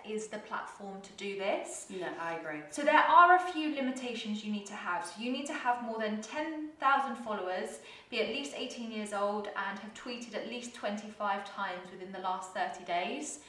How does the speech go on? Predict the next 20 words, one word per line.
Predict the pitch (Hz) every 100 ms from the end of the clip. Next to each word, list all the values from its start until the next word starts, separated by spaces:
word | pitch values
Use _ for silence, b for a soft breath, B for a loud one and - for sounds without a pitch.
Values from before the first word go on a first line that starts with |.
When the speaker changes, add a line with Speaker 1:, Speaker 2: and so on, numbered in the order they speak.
| B B B
Speaker 1:
So | 311
I | 294
guess | 370 381
that's | 392 - -
stopping | - 302 285 254
people | 254 226 240
from | 226 240
setting | 220 247 220 226
it | 208
up | 208 254 -
and, | 202
like, | 185 180 - - B B B - _ -
taking | 226 214 208
the |
money | 190 196 185
and | 180
not | 185 -
doing | 196 180 175
anything. | 180 180 185 185 247
Speaker 2:
Yeah. | - -